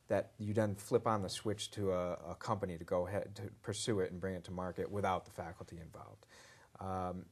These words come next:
and they willingly are, participate in that process. So, uh, in a startup company situation, uh, it keeps the, uh, business closer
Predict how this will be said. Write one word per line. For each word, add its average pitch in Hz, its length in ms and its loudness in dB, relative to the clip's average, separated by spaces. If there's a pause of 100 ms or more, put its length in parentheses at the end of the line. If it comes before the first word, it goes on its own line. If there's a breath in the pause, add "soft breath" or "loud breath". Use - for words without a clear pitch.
(100)
and 117 160 0
they 113 260 6 (100)
willingly 101 800 4
are, 101 200 2 (100)
participate 101 500 -4
in 80 80 -12
that 80 200 -12
process. - 680 -8
So, 104 560 8
uh, - 40 -10 (300)
in 135 140 0
a 117 100 4
startup 127 480 10
company 123 360 0
situation, 117 760 0 (520 loud breath)
uh, 95 180 -2
it 101 160 -8
keeps 107 400 -4
the, 95 540 -2 (260)
uh, 71 120 -10 (120)
business 107 520 0 (220)
closer 127 440 2